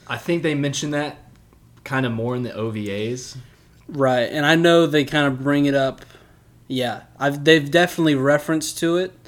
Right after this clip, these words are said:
Speaker 2: but it's also just some, I just like how they throw that in there, and for people that pay attention, you notice it, but he's like, I,
Speaker 1: Yeah.
Speaker 2: from what I know, the only person I've ever seen.
Speaker 1: Well, actually, spoilers,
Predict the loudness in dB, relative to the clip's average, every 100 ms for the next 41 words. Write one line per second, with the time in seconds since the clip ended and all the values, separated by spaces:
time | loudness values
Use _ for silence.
0 | _ -20 _ -10 -4 -4 0 0 0 -4
1 | -8 -6 -4 -2 -2 -2 2 2 4 2
2 | 0 -2 0 2 2 0 0 -2 -2 -2
3 | -4 -6 -6 -4 -2 -4 -8 -20 -20 _
4 | -8 -8 -4 -6 -4 -4 -4 -4 -4 -4
5 | -4 -4 -6 -10 _ _ -10 -4 -2 0
6 | -2 -4 -4 -6 -8 -12 -12 -8 -8 -6
7 | -6 -8 -18 _ -16 -14 -14 -20 -12 -8
8 | -6 -8 -8 -4 0 0 0 -2 -4 -2
9 | -4 -6 -12 -10 -10 -8 -8 -8 -8 -8
10 | -6 -2 0 0 -2 -4 -8 -10 -8 0
11 | 2 2 0 -6 -10